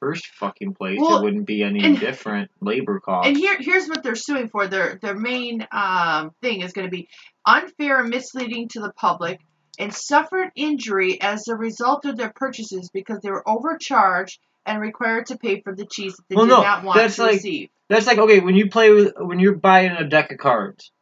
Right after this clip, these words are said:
Speaker 1: okay, you're gonna go out and spend two ninety-nine on a deck of cards to play poker, right?
Speaker 2: Right.
Speaker 1: Okay, y-, though there's three cards in there that you don't play with.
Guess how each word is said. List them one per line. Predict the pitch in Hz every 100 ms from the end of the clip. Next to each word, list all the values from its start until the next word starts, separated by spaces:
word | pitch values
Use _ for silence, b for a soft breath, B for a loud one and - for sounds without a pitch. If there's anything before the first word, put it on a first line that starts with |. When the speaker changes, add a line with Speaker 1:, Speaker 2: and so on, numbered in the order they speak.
| _ -
Speaker 1:
okay, | 127 127 113 110 -
you're | - 143
gonna | 147
go | 139 147
out | 127
and | 127
spend | - 131 127
two | 156
ninety-nine | 135 127 123 120 117
on | 110
a | 104
deck | 110 110
of | 101
cards | 113 101 95 - -
to |
play | - 104
poker, | 104 95 - - _ _ -
right? | 104 98 - -
Speaker 2:
Right. | - 92 - _ -
Speaker 1:
Okay, | 127 123 98 - _ _ -
y-, | - - -
though | 165 160 -
there's | 165 160 143
three | - 185 214
cards | 180 190 190 185
in | 151 143
there | 135 135
that | 147
you | 185
don't | 170 190 185 -
play | 196 208
with. | 196 -